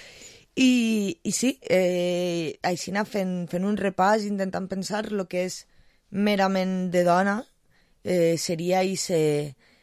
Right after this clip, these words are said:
ixe peu de l'embarassada, perquè un home no pot estar <laughs> embarassat, bàsicament, i, eh, <clears throat> bueno, i els problemes que poden, que poden portar els tacons o inclús les manoletines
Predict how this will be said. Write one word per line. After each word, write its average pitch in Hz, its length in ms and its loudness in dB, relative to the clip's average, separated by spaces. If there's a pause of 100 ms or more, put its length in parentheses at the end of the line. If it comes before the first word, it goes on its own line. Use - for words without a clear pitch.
(280)
ixe 202 400 2 (800)
peu 196 240 2
de 185 80 2
l'embarassada, 175 640 -2
perquè 156 220 -6
un 151 100 -6
home 151 160 -6
no 151 140 -8 (180)
pot 160 220 -4
estar 170 240 -8
<laughs> - 20 -4
embarassat, 170 560 0 (1800)
bàsicament, 226 800 -2 (240)
i, 262 480 -4 (120)
eh, 190 600 0
<clears throat> 185 240 -10
bueno, 196 320 -4 (120)
i 214 200 -2
els 185 100 -4
problemes 185 380 -6
que 208 100 -6
poden, 185 480 -4 (320)
que 196 140 -6
poden 196 280 0
portar 190 300 -2
els 175 160 -2
tacons 202 640 0
o 165 140 0
inclús 170 320 -8
les 165 140 -4
manoletines 156 880 -2